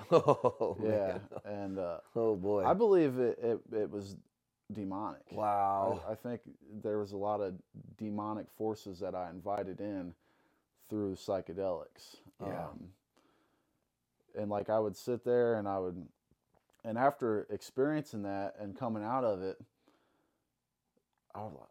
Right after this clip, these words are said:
Speaker 2: I was like, "Oh man, that's just so cool." And I just kept do-, doing these things. And at the beginning of this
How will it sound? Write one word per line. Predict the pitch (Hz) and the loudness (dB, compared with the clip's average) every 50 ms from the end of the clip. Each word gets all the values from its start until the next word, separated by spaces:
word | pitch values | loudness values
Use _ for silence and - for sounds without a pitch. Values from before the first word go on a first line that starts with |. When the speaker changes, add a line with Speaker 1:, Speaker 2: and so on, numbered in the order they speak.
| - | -12
Speaker 2:
I | - | -12
was | 98 98 92 | -12 -12 -12
like, | 82 80 - | -14 -14 -12
"Oh | 113 123 131 117 | -8 -6 -6 -6
man, | 95 120 135 131 120 | -6 -6 -6 -6 -6
that's | 120 117 110 - | -8 -10 -10 -12
just | 110 101 - | -14 -14 -10
so | - - 123 110 | -4 -2 -2 -2
cool." | 104 - - 147 151 143 117 98 87 87 - - | -2 -2 -2 0 2 2 2 0 -2 -6 -8 -8
And | 104 113 107 101 98 95 | -6 -4 -4 -4 -4 -6
I | - 78 101 | -4 -4 -4
just | 101 104 101 - - | -2 -4 -6 -8 -6
kept | - 147 131 120 101 92 107 | -2 0 2 2 0 -2 -2
do-, | 110 120 127 131 95 87 113 | 0 2 2 2 0 -2 -2
doing | 107 120 139 143 131 | 0 2 2 2 2
these | 120 110 101 | 0 -2 -4
things. | - - 107 104 107 104 104 98 - | -6 -6 -6 -4 -4 -4 -6 -6 -4
And | 82 107 107 104 104 | -4 -2 -2 -2 -2
at | 104 113 - | -4 -4 -2
the | 117 | -4
beginning | 107 98 110 101 92 123 131 143 151 147 139 127 | -4 -4 -4 -4 -2 0 0 0 0 0 0 0
of | 110 98 98 | -2 -2 -2
this | 101 101 98 | -4 -4 -6